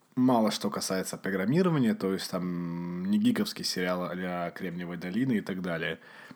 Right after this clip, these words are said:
Там достаточно интересный философский сериал "Драма", вот, про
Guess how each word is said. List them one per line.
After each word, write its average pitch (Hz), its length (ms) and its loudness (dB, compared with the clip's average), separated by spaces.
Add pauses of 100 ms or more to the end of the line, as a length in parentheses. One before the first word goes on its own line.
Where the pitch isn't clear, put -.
(140)
Там 113 160 2
достаточно 120 360 0
интересный 117 440 -2
философский 107 580 -2
сериал 101 380 0
"Драма", 120 500 2 (600)
вот, 90 580 -2
про 101 760 2